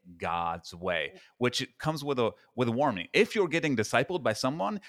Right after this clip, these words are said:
Speaker 1: who is not doing it God's way, get out of that
Speaker 2: <laughs> Get out of
Speaker 1: discipleship
Speaker 2: there, yeah.
Speaker 1: relationship. <laughs>
Speaker 2: Uh, that's a good word. All right. So that's been excellent. You're doing great. Uh, number five.
Speaker 1: Number five.
Speaker 2: Discipleship principle out of the book of the Ruth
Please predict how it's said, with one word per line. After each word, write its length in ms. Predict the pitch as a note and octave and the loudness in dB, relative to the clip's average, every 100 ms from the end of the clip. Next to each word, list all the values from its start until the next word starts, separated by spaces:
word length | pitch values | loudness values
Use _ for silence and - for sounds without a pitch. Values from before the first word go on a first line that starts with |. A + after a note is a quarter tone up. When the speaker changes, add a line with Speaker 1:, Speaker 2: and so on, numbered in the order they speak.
| - | -18
Speaker 1:
who 200 | - C3+ | -4 -4
is 240 | A#2+ A2+ F#2+ | -2 -4 -2
not 400 | G2+ C3+ E3+ - - - _ _ _ | 2 2 2 -2 -6 -8 _ _ _
doing 300 | G#2 A#2+ D#3 D3 | 0 2 2 -2
it 140 | - _ _ | -4 _ _
God's 480 | F#2 F#2+ C#3+ G#3+ G3+ | -2 2 2 2 -2
way, 480 | G#3 A#3+ B3 B3+ A#3 _ _ _ G2 F2 | 2 2 4 0 -4 _ _ _ -18 -2
get 220 | G#2 A2 | 2 4
out 180 | G#2 G2+ | 4 2
of 100 | F#2 | 0
that 120 | F#2+ | 0
Speaker 2:
<laughs> 0 | |
Get 20 | |
out 60 | G#2 | 0
of 40 | F#2 | 2
Speaker 1:
discipleship 500 | G#2+ G2 D#3+ D#3+ D3 | 4 4 4 4 2
Speaker 2:
there, 80 | |
yeah. 60 | A#2 | 4
Speaker 1:
relationship. 680 | G#2 G2+ - A2+ G#2 E2+ A#2 | 4 4 2 -2 -2 0 0
<laughs> 60 | - | 2
Speaker 2:
Uh, 240 | G3 G#3+ F3 | 0 2 0
that's 280 | D3 C3+ A#2+ | 0 0 -4
a 60 | A2+ | -12
good 200 | A2+ A2+ | -12 -10
word. 200 | A2 G#2 _ _ _ _ | -12 -14 _ _ _ _
All 160 | C#3+ D#3+ | -4 -2
right. 220 | C#3+ A#2+ A#2 | -2 -4 -8
So 460 | - - D#3+ C#3 A#2+ | -14 -6 -2 -2 -4
that's 180 | C3 F#3+ | -10 -10
been 140 | G#3+ G3+ | -8 -6
excellent. 340 | G#3 - D3 | -6 -6 -14
You're 80 | C#3+ | -10
doing 160 | E3+ | -10
great. 300 | B2 D#3+ C#3+ - _ _ - | -6 -6 -6 -10 _ _ -8
Uh, 140 | D3 C#3 _ _ _ _ _ _ _ _ | -8 -8 _ _ _ _ _ _ _ _
number 200 | C#3 F#3 | -12 -10
five. 340 | F3+ D#3 G#2+ - _ _ _ _ - - | -6 -4 -6 -12 _ _ _ _ -16 -8
Speaker 1:
Number 200 | A2 A#2+ | 0 2
five. 280 | B2 B2 F2+ | 4 4 4
Speaker 2:
Discipleship 240 | E2+ G2 - | 0 -6 -6
principle 420 | D#3 - - - | -10 -10 -14 -12
out 180 | - F3 | -6 -6
of 60 | F#3+ | -4
the 60 | |
book 120 | F#3+ | -4
of 60 | G3+ | -4
the 60 | F#3+ | -4
Ruth 320 | F3 F3 - | -4 -6 -10